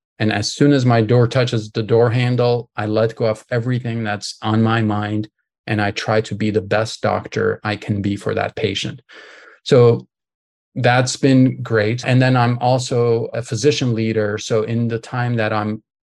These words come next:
working administratively, my goal is to make improvements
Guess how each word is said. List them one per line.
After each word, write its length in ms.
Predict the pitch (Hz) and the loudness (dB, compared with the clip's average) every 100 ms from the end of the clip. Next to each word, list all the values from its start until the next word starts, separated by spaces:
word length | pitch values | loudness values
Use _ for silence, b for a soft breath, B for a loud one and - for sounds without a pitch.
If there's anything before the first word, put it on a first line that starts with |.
| - | -12
working 500 | 113 117 113 117 110 | -2 0 0 -2 -2
administratively, 1120 | 107 101 107 107 - 143 123 113 107 101 104 B B | -2 -2 -2 -2 0 2 4 2 0 -4 -6 B B
my 280 | 117 120 123 | -2 2 2
goal 420 | 110 113 110 107 | 2 4 4 4
is 300 | 107 104 - | 0 -6 -8
to 480 | - - 104 104 107 - | -10 -4 -2 -2 -4 -4
make 220 | 117 117 | -4 0
improvements 800 | 107 - 123 123 110 104 - | -2 0 2 2 2 -2 -8